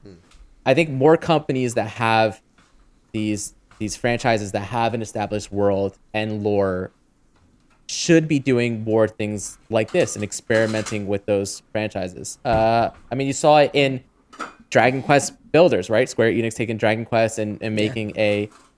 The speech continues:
Speaker 2: R P G Minecraft-like. And so I, I think it, I think it's cool. I was, like, on the fence about this game originally and, and trying it out and just like, "Eh, it's coming to Game Pass, I'll try it."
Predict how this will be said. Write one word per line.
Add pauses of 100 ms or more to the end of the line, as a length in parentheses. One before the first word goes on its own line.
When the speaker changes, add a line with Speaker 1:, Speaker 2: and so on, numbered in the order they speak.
(480)
Speaker 2:
R
P
G
Minecraft-like. (520)
And
so (640)
I,
I
think
it,
I
think
it's
cool.
I
was,
like, (1700)
on
the
fence
about
this
game
originally
and,
and
trying
it
out
and
just
like,
"Eh,
it's
coming
to
Game
Pass,
I'll
try
it."